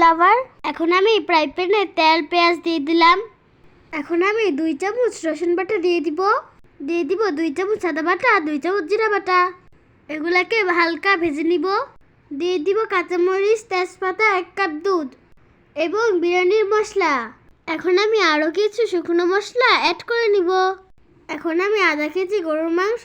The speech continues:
ছোট ছোট পিস করে দিয়ে দিলাম। দিয়ে দিব স্বাদ মতো লবণ। দিয়ে দিব ধনিয়া গুঁড়ি এক চামচ। এখন আমি সব কিছু মিক্স করে নিব। এখন আমি এটাকে ঢাকনা দিয়ে দশ মিনিট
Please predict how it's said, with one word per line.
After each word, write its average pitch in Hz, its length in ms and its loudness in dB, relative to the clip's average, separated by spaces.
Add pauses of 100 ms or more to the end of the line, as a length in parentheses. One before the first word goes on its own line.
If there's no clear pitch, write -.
(140)
ছোট 294 120 -6 (120)
ছোট 349 140 -6 (160)
পিস 330 200 -4 (140)
করে 427 200 0 (120)
দিয়ে 370 220 0
দিলাম। 349 340 0 (680)
দিয়ে 339 260 -4
দিব 415 120 0 (140)
স্বাদ 330 260 -4
মতো 349 180 -2 (120)
লবণ। 359 460 0 (720)
দিয়ে 330 260 -4
দিব 392 140 2 (160)
ধনিয়া 349 380 2
গুঁড়ি 392 200 2 (120)
এক 349 160 -6
চামচ। 381 420 0 (600)
এখন 359 220 -4 (100)
আমি 508 220 0
সব 339 140 -4 (120)
কিছু 440 200 -4 (160)
মিক্স 466 200 -2 (100)
করে 466 240 0
নিব। 392 160 0 (1000)
এখন 349 220 -2 (100)
আমি 440 240 2
এটাকে 392 300 -2 (100)
ঢাকনা 339 380 -2
দিয়ে 440 140 2 (120)
দশ 330 140 -6 (120)
মিনিট 403 240 0